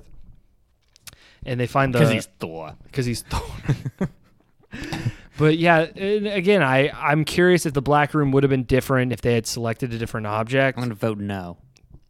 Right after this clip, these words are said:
Speaker 1: You think it was just there
Speaker 2: I just,
Speaker 1: then?
Speaker 2: it doesn't, no one was on site to change things.
Speaker 1: But so do you think there's a lot of things that they could have discovered if other things had been selected? Like, like maybe that, like I was saying, maybe that mirror,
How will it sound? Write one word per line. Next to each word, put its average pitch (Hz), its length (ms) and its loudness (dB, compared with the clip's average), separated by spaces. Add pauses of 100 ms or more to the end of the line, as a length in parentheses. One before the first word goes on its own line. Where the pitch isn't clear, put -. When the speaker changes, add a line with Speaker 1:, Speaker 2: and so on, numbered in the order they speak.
Speaker 1:
You 135 140 -8
think 143 160 2
it 143 80 6
was 123 100 0
just 113 200 -6
there 120 120 2
Speaker 2:
I 151 40 6
just, 185 120 4
Speaker 1:
then? 139 120 2
Speaker 2:
it 147 100 0
doesn't, 160 280 4
no 143 180 6
one 196 200 4
was 160 160 2
on 123 220 0
site 92 500 -8
to - 80 -6
change 95 400 -6
things. - 260 -16
Speaker 1:
But 170 180 4 (100)
so 208 180 8
do 190 80 4
you 202 80 4
think 226 220 0
there's 185 180 4
a 156 80 2
lot 135 400 2
of 160 100 -2
things 131 720 -4 (200)
that 131 140 -4
they 131 120 -6
could - 360 0
have 143 120 2
discovered 123 640 -2
if 113 140 -6
other 120 180 0
things 117 280 -8
had 117 100 -12
been 107 480 -8
selected? 131 640 -6
Like, 135 220 0 (500)
like 175 200 2
maybe 208 340 0
that, 180 240 0
like 160 100 0
I 165 60 4
was 160 100 2
saying, 160 260 0
maybe 151 260 2
that 147 260 0
mirror, 147 680 0